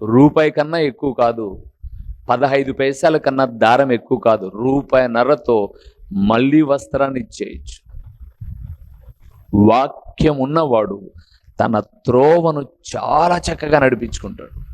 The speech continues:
నేను అడిగితే, ఇక్కడున్న వాళ్ళకి అందరికీ బీరువాకు పట్టనన్ని బట్టలు ఉంటాయి, పట్టవు బీరువాలు మీకు. కానీ ఎప్పుడు ఆడోళ్ళు అయితే నైటీ మీద ఉంటారు,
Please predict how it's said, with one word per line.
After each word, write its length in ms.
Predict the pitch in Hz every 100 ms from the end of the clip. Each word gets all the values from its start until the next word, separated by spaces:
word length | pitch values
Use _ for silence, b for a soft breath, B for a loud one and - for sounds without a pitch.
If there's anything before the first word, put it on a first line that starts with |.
| - - - - - - - -
నేను 140 | 113 117
అడిగితే, 260 | 156 196
ఇక్కడున్న 280 | 190 160 180
వాళ్ళకి 260 | 185 185 160
అందరికీ 760 | 180 190 175 - 139 117 110 _ _ _ _ - - - - -
బీరువాకు 800 | 190 120 156 220 240 226 214 208
పట్టనన్ని 760 | 196 - 180 - - 190 185 185
బట్టలు 420 | 143 175 180 233
ఉంటాయి, 300 | 214 180 160 - _ _ _ - - _ _ _ _ - - - _ _ -
పట్టవు 380 | 190 - 277 254
బీరువాలు 380 | 233 240 233
మీకు. 420 | 214 190 147 117 - - - - - - _ _ - _ _ _ _ _ - - - - - - - -
కానీ 200 | 120 120
ఎప్పుడు 580 | 139 - - - 156 151
ఆడోళ్ళు 400 | 135 135 135 127
అయితే 200 | 123 123
నైటీ 300 | 127 139 156
మీద 180 | 156
ఉంటారు, 500 | 156 156 160 180 -